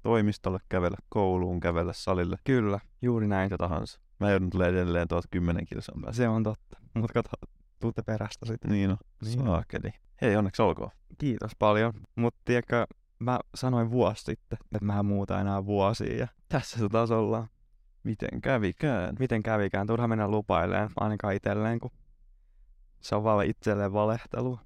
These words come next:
Speaker 2: näköjään.
Speaker 1: Kyllä. Koska muut tapahtuu?
Speaker 2: Öö, ensi kuun puoliväliä, pari viikkoa.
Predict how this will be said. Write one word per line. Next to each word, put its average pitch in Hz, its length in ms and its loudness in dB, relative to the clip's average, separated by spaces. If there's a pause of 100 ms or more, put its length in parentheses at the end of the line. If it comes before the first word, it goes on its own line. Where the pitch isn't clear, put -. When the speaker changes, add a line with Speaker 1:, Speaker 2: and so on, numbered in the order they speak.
(140)
Speaker 2:
näköjään. 123 400 0 (200)
Speaker 1:
Kyllä. 98 400 0
Koska - 280 0
muut 90 240 0 (300)
tapahtuu? - 440 -8 (140)
Speaker 2:
Öö, 117 60 0 (500)
ensi 131 180 0
kuun 107 140 -4
puoliväliä, 107 480 2 (100)
pari 117 180 -4
viikkoa. - 460 -6